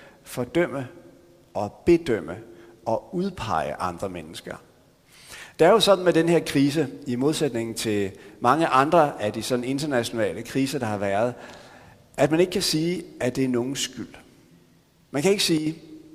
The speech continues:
"Det er på grund af kapitalismen, det er på grund af overforbruget, det er muslimernes skyld, det er jødernes skyld." Nej,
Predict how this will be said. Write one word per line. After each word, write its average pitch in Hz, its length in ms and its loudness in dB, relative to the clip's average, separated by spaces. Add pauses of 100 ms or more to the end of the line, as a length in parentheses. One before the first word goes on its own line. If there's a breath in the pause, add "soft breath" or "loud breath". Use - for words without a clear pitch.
(160)
"Det 139 300 2
er 110 380 4
på 127 160 -4
grund 147 280 2
af 107 400 4
kapitalismen, 139 800 -2
det - 80 -4
er 143 60 0
på 147 100 -2
grund 143 200 4
af 143 80 4
overforbruget, 127 760 2
det 170 60 6
er 175 40 6
muslimernes 202 560 -2
skyld, 113 260 -4
det 165 100 4
er 160 40 2
jødernes 180 400 4
skyld." 110 280 -6 (920 loud breath)
Nej, 180 260 4